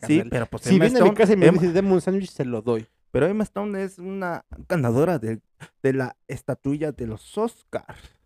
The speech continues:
Speaker 2: También es una actriz de mucho peso.
Speaker 1: Órale, pues sí, ha de tener mucho peso.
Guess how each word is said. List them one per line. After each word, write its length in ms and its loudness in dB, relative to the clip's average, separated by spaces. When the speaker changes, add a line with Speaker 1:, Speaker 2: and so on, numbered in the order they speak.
Speaker 2:
También 320 0
es 160 -8
una 180 -2
actriz 400 -10
de 240 -4
mucho 340 -10
peso. 460 -8
Speaker 1:
Órale, 680 -12
pues 160 -12
sí, 140 -8
ha 60 -4
de 100 -8
tener 180 -12
mucho 380 -8
peso. 460 -12